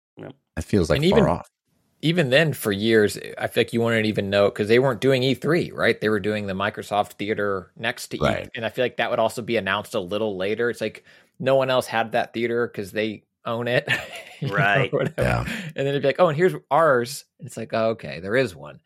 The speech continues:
Speaker 3: It, I don't know. I, I, I still think we're in that dance of how much value do you get from showing something super early in a way that you can't fully control versus,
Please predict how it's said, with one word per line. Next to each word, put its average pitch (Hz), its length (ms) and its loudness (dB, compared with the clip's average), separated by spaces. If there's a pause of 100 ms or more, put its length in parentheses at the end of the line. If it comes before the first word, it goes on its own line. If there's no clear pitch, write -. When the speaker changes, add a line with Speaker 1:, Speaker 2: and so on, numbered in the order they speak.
(360)
Speaker 3:
It, - 240 -4
I 175 80 2
don't 220 120 2
know. 202 140 4
I, 143 100 4 (140)
I, 156 240 2
I 147 60 0
still 165 180 -6
think 160 180 -6
we're 151 120 2
in 156 100 2
that 135 220 0
dance 113 400 -4
of 95 320 -2 (340)
how 110 160 -2
much 120 200 -4
value 95 800 0 (400)
do 110 100 -4
you 104 220 -2
get 98 380 -2
from 98 200 -10
showing 98 340 0
something 95 400 -4
super 98 460 -2
early 95 460 2
in 98 220 -2
a 92 120 0
way 92 240 2
that 92 160 -4
you 101 160 -6
can't 104 320 -6
fully 95 360 -2
control 98 840 2 (480)
versus, 98 880 0